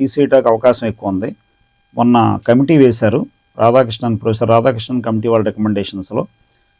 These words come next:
So త్రీ అవర్సే చేస్తారు మళ్ళీ డ్యూరేషను, but సబ్జెక్ట్స్ సేమ్, బోటనీ, జువాలజీ, ఫిజిక్స్, కెమిస్ట్రీ సేమే ఉంటాయి. ఫార్టీ ఫైవ్ క్వశ్చన్స్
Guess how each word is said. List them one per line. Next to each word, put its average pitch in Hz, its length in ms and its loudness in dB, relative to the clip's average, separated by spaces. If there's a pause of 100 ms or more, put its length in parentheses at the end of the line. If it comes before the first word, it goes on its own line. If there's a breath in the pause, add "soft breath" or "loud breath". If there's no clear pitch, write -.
(140)
So 175 80 -2 (160)
త్రీ 147 120 2 (120)
అవర్సే 190 280 2 (100)
చేస్తారు 123 420 2
మళ్ళీ 117 240 2
డ్యూరేషను, 104 440 -2 (500)
but - 180 2
సబ్జెక్ట్స్ 190 400 2 (140)
సేమ్, 139 200 6 (140)
బోటనీ, 143 340 4 (120)
జువాలజీ, 139 420 4 (100)
ఫిజిక్స్, 139 320 -4 (140)
కెమిస్ట్రీ 127 320 -4 (100)
సేమే 120 320 2
ఉంటాయి. 110 240 0 (500)
ఫార్టీ 143 320 2
ఫైవ్ 156 200 0
క్వశ్చన్స్ 131 340 -2